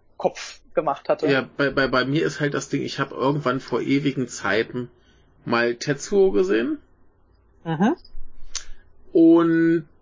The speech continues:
Speaker 2: ich hatte den noch irgendwie im Sinn als schon irgendwie gut und abgefahren, aber, äh, ich weiß gar nicht, ob ich den Tag, wo ich den gesehen hab, auch wirklich in der Verfassung war, den zu gucken oder was auch immer.
Speaker 1: Ach
Speaker 2: Da
Speaker 1: so.
Speaker 2: ist, da ist
Speaker 1: Mhm.
Speaker 2: jedenfalls nicht viel von hängen geblieben.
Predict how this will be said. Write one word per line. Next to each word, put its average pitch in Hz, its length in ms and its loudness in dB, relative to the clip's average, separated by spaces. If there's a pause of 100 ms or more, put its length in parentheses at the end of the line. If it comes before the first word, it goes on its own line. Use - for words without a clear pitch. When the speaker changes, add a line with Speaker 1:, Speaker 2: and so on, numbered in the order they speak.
(460)
Speaker 2:
ich 147 240 0
hatte 156 240 0
den 147 220 4
noch 143 160 0
irgendwie 143 720 -2
im 131 220 2
Sinn 127 360 0
als - 920 -4 (580)
schon 147 380 0
irgendwie 123 400 0
gut 175 360 0
und 135 140 0
abgefahren, 135 880 0 (540)
aber, 113 1120 2
äh, - 60 -4
ich - 200 -8
weiß 110 220 0
gar 113 120 0
nicht, 110 100 -4
ob - 100 -6
ich 113 120 -10
den 117 180 -6
Tag, 120 240 -8
wo 123 100 2
ich 117 100 0
den 117 120 -4
gesehen 107 220 -2
hab, 98 60 -2
auch - 120 -10
wirklich 110 240 -8
in 113 60 -8
der 110 100 -4
Verfassung 120 500 -6
war, 120 120 2
den 120 180 0
zu - 140 -12
gucken 127 400 -6
oder 113 380 0
was 113 140 -4
auch 113 140 -4
immer. 123 180 -2 (220)
Speaker 1:
Ach 196 100 0
Speaker 2:
Da 131 60 2
Speaker 1:
so. 156 80 0
Speaker 2:
ist, - 260 -6
da 156 60 4
ist 147 160 2
Speaker 1:
Mhm. - 60 2
Speaker 2:
jedenfalls 160 440 2
nicht 147 140 -6
viel 165 200 0
von 135 180 0
hängen 123 240 0
geblieben. 98 540 -4